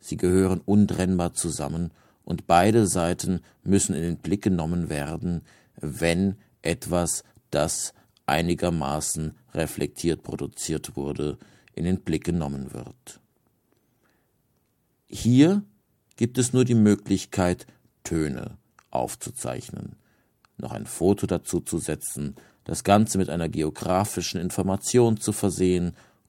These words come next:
und Tags einzufügen, also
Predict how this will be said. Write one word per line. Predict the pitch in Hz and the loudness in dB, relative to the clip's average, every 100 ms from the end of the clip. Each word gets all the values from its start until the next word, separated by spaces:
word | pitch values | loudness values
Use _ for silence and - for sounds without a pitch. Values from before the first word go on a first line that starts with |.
| _ | _
und | 80 78 78 - _ _ _ - | -4 -2 -6 -10 _ _ _ -6
Tags | 64 - - - - _ _ _ _ | -6 -4 -10 -10 -12 _ _ _ _
einzufügen, | 67 64 - - - 71 - - - _ _ _ | -8 -8 -8 -8 -6 -8 -8 -12 -14 _ _ _
also | - 67 69 76 76 | -8 -6 -4 -2 -4